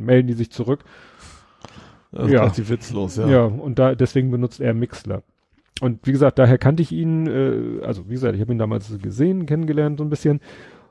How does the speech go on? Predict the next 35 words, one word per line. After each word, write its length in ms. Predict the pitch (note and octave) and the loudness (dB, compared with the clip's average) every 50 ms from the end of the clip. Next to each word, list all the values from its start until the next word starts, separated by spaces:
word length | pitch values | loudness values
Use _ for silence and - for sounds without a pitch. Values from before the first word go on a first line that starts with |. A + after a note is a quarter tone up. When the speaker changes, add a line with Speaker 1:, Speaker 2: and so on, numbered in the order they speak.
| _ _ _ - | _ _ _ 2
Speaker 1:
Äh, 160 | C3 B2+ B2+ | 2 4 4
den 140 | A#2+ B2+ A#2+ | 4 2 2
Podcast 440 | - D#3 F3+ - - E3+ E3 - - | 2 0 0 2 2 2 0 2 0
höre 80 | D3+ D3 | -2 -2
ich 80 | C#3 - | 0 0
selber 220 | C#3+ C3 A#2 A#2+ A#2+ | 0 0 0 0 0
nicht, 180 | D#3 G#3+ - E3 | 0 0 2 2
aber 140 | C#3+ D#3 B2+ | 2 4 4
er 140 | C#3+ E3 D#3 | 4 4 4
war 120 | D3 C#3+ | 2 0
zu 140 | - - C#3 | -2 -4 -2
Gast 200 | D3 C#3+ - - | -2 -2 0 0
beim 140 | - B2+ B2 | -2 0 2
Sendegarten 720 | A#2 D3 F#3 G3+ D#3+ A2 G#2+ G2+ G2+ - - D#3 G#3+ A#3 _ _ _ _ _ _ _ _ _ _ _ _ _ _ _ - | 2 2 4 2 2 2 2 0 0 0 -2 -6 -10 -10 _ _ _ _ _ _ _ _ _ _ _ _ _ _ _ -6
und 140 | C#3+ C3+ A#2 | 0 2 4
hat 120 | C3 C3+ - | 4 4 4
dann 100 | B2+ A#2 | 2 2
auch 180 | - C#3 C3+ - | 2 0 0 0
so 120 | - D#3+ | -2 -2
erzählt, 580 | C#3+ - A#2+ - - - D3 E3 F3 E3 C#3+ B2 | -2 -2 -4 -6 -2 0 2 4 4 2 2 -2
wie 80 | B2+ C3+ | -6 -4
so 120 | C3+ C3 | -4 -4
die 120 | B2 C3+ B2 | -2 0 0
Entstehungsgeschichte 880 | A#2+ A#2 A2 - - F3+ G#3 B3 G#3+ - - C3 - - A2 - C3 G#2+ | 0 -2 -4 -4 -4 -2 -2 -2 -4 -4 -6 -4 -2 -2 -2 -2 -2 -2
war. 100 | A#2 A#2+ | 0 -2
Und 140 | A#2+ A#2+ A2+ | -2 -2 -4
die 140 | C#3 C#3+ C3+ | -4 -2 0
war, 200 | C3+ C3 C3 C3 | 0 0 0 0
sag 140 | C3 C3+ C3 | 0 0 0
ich 60 | A#2+ | 0
mal, 100 | B2+ C3 | 0 -2
unserer 420 | C3 D#3 F3 F3+ D#3+ C#3+ C3+ - - | 0 0 2 4 4 4 4 4 2
er-, 240 | D3+ - - - | 0 0 0 0
erschreckend 420 | - D3 - - G3 G3+ - G#3 F3+ | -2 -2 0 0 0 0 0 0 0
ähnlich. 460 | F3+ G3+ G3+ D3 G#2 F2+ - - | 2 2 2 2 0 -2 -6 -10